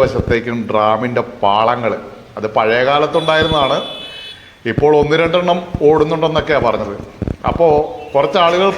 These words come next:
പറഞ്ഞതിൻ്റെ ഭാഗമായിട്ട് ഈ വഴിക്ക് പിടിക്കുകയാണ്. അപ്പോ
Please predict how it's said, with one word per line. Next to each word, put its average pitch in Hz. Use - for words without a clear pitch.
പറഞ്ഞതിൻ്റെ 170
ഭാഗമായിട്ട് 143
ഈ 131
വഴിക്ക് 123
പിടിക്കുകയാണ്. 104
അപ്പോ 160